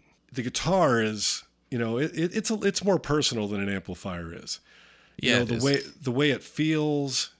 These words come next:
Speaker 1: the way it, you know, it, it's what makes you and it ma-, or what make the music. You know, the amp is, it just amplifies it. And there's many ways to amplify what you got in your hands, but it's what makes the music.
Speaker 2: Yeah.
Speaker 1: So it's the most important. And the popularity of the,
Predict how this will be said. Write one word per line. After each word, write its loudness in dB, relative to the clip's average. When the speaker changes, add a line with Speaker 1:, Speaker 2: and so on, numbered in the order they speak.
Speaker 1:
the -2
way 0
it, -4
you -2
know, 0
it, 0
it's -2
what 0
makes 0
you 0
and 4
it 2
ma-, 0
or 0
what 0
make 0
the -6
music. -4
You -8
know, -4
the -2
amp 2
is, -2
it -4
just -4
amplifies -4
it. -14
And -2
there's 0
many 2
ways 2
to -4
amplify -2
what -6
you -4
got 0
in -8
your -4
hands, -6
but -4
it's 0
what -2
makes -2
the -8
music. 0
Speaker 2:
Yeah. -2
Speaker 1:
So 0
it's 0
the -2
most -2
important. -10
And 2
the -6
popularity -2
of -4
the, -4